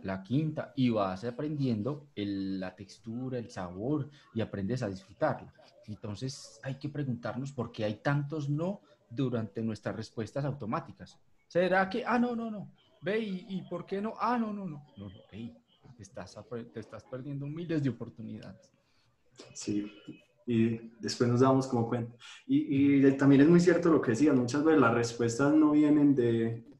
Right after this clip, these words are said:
Speaker 2: de las cosas que, que tenemos,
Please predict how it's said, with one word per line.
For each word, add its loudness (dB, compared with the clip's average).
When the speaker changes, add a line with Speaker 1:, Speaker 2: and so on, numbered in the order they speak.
Speaker 2:
de 2
las 4
cosas 0
que, -2
que -4
tenemos, 2